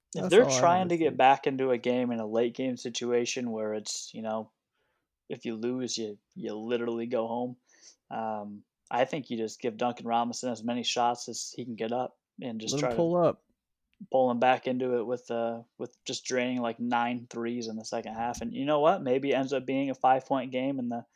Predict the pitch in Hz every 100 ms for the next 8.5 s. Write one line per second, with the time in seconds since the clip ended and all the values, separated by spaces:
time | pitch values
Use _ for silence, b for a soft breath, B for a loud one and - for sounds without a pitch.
0 | b b b - 117 127 123 123 120 120
1 | 113 - 113 110 120 117 143 156 151 _
2 | b b b _ - 127 123 113 120 117
3 | 120 117 - 113 107 - 107 107 107 101
4 | 101 101 - - _ _ _ - 156 139
5 | 147 147 131 - 123 113 123 135 143 -
6 | - - - - 185 165 170 - 165 110
7 | _ _ 143 139 156 135 127 113 - -
8 | 113 113 120 113 98